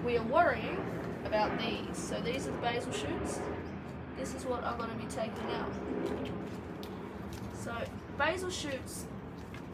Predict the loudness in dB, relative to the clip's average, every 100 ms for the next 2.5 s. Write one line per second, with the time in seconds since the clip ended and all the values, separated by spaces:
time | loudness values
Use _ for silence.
0 | -8 -8 -8 -8 -8 -6 6 8 8 2
1 | -4 -4 -2 0 0 -2 0 0 0 -2
2 | -2 0 2 2